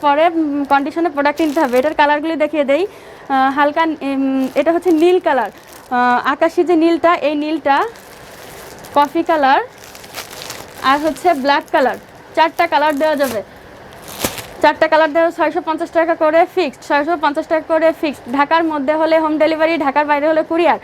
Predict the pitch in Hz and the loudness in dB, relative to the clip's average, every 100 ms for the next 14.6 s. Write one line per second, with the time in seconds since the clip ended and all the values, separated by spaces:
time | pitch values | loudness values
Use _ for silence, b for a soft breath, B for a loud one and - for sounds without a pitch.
0 | B B - 233 302 262 302 320 349 302 | B B -10 0 0 0 -4 0 0 0
1 | 330 339 311 311 320 302 311 339 285 285 | -2 2 2 0 0 -2 0 0 0 0
2 | 311 311 339 320 302 320 - 302 311 349 | 0 -2 -2 0 0 0 0 0 0 2
3 | 330 330 330 302 247 285 302 330 277 285 | 2 2 2 -2 0 -2 0 0 -2 -2
4 | 320 285 277 302 302 311 247 B B B | -2 0 0 2 2 2 0 B B B
5 | - 294 339 349 330 311 349 330 330 339 | -2 0 2 4 2 2 -2 -4 -4 -2
6 | 294 285 311 311 294 320 330 320 311 302 | -2 0 0 0 0 -2 -2 0 0 0
7 | 320 330 277 269 320 311 285 330 381 - | -2 -2 0 0 0 0 0 -2 -4 -6
8 | - - - 285 277 - 294 339 359 - | -20 -20 -4 0 0 2 2 2 0 -2
9 | 320 302 269 269 269 - 285 339 349 370 | -2 0 2 0 0 -6 -2 -2 0 0
10 | - 294 - 339 349 349 294 - 320 302 | 0 -2 -2 0 0 0 -4 -2 -2 0
11 | 269 285 311 320 311 - - - 262 262 | 0 -2 -4 -6 -8 -12 -14 -2 0 2
12 | 285 302 339 330 311 349 440 415 - 294 | 0 -2 -4 -2 2 2 0 -4 -2 0
13 | 320 - 269 254 269 311 320 285 285 302 | 0 -2 -2 -2 -2 -4 -2 0 -2 -4
14 | 320 320 330 - 285 | -2 0 0 0 0